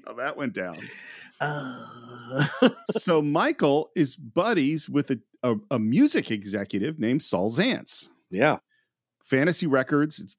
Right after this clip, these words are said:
Speaker 1: it was the largest, you know, jazz label, independent jazz label,
Speaker 2: Mm.
Speaker 1: uh, in music. And Saul Zaentz in nineteen sixty-nine had signed a little band named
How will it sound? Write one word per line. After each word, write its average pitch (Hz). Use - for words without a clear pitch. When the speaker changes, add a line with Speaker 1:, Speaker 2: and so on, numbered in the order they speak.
Speaker 1:
it 123
was 170
the 135
largest, 120
you 117
know, 101
jazz 117
label, 113
independent 135
jazz 95
label, 92
Speaker 2:
Mm. 104
Speaker 1:
uh, 95
in 95
music. 95
And 110
Saul 160
Zaentz 139
in 123
nineteen 123
sixty-nine 143
had 131
signed 135
a 139
little 117
band 95
named 85